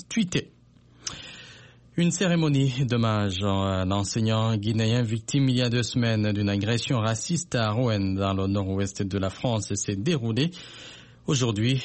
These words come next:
dans une université de Conakry où la dépouille a été rapatriée hier soir. Mamoudou Bari,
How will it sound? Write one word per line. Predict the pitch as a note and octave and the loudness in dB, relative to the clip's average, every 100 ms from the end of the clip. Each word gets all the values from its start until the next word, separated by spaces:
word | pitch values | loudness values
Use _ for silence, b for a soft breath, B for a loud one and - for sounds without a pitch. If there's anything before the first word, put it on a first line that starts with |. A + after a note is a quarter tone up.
| C#3 | 0
dans | A2 G#2+ | 0 2
une | A#2+ A2 | 2 0
université | G2+ F2+ - G2+ A2 | 0 -2 -4 -2 -2
de | |
Conakry | G#2 - A#2+ F#2+ - A2+ A#2+ | -2 0 0 -2 -2 -2 0
où | A2 | 2
la | F#2+ | 0
dépouille | F#2 A2+ - A2 F#2+ | 0 -2 -2 0 0
a | F2+ | 0
été | F2+ - G#2 G2+ | -2 -2 0 0
rapatriée | A2+ - G#2+ - A2 C3+ D#3+ - - - - | 0 -2 -6 -4 -2 0 -2 -6 -16 -16 -4
hier | F3 C#3 - | 0 0 -2
soir. | - G2+ F#2 F#2 - B2 A2+ G2+ | -4 -2 -4 -8 -10 -12 -8 -4
Mamoudou | G#2 G2+ G#2 G#2 G#2 G#2 G2+ | -2 0 0 0 -2 -2 -2
Bari, | F2+ G#2 A#2 D#3+ | 0 0 0 0